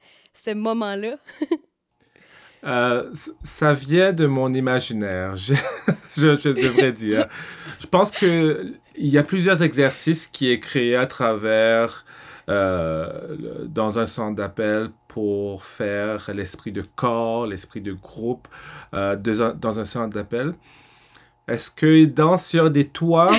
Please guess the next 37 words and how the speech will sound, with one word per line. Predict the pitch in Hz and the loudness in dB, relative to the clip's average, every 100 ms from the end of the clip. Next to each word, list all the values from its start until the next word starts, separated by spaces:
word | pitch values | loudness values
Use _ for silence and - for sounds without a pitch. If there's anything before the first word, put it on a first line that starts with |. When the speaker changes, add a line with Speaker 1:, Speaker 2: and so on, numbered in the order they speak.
| 220 269 | 2 -8
Speaker 1:
<laughs> | - | -2
Speaker 2:
Peut-être | - 151 - 165 - _ - | 2 2 4 4 2 _ 0
pas | 165 170 | 4 4
exactement, | 175 139 123 147 151 - 147 135 143 | 4 0 2 2 4 4 4 4 4
mais | 175 143 | 4 4
il | |
y | 135 | 4
a | 120 | 4
plusieurs | 156 143 151 | 4 6 4
choses | 135 139 135 | 4 2 2
qui, | - 127 117 831 | -2 0 4 2
qui | 831 | 2
sont | 131 110 | -4 -2
en | 107 | -4
train | 104 120 | -4 -4
d'être | 107 98 | -4 -6
faites | - 120 117 113 | -4 -2 -2 -2
pour, | 117 101 98 | -6 -6 -10
pour | - 101 | -14 -12
ça. | 92 - 113 123 - - - - - - - | -8 -4 -2 -4 -8 -20 -20 -20 -20 -16 -8
Euh, | 104 101 95 92 92 82 85 95 - - | -4 -2 -2 -2 -4 -6 -8 -10 -16 -14
mais, | 113 113 107 104 | -8 -4 -2 -4
euh, | 98 | -4
donc | 123 120 | -4 -2
ça, | - | -2
c'est, | 151 143 | -2 -2
ce, | 135 139 | -4 -6
ce, | 135 139 | -4 -4
ce | - | -2
morceau | 143 135 131 - 156 | 0 0 -2 -2 0
a | |
été, | 123 - 123 117 107 | -2 -4 -4 -2 0
euh, | 92 - - 427 _ _ _ | -2 -6 -12 -20 _ _ _
quand | - 139 | -4 -2
même | 139 135 | 0 -4
assez | 104 113 | -6 -10
fictif. | - 95 - - 92 - _ | -12 -16 -16 -18 -18 -20 _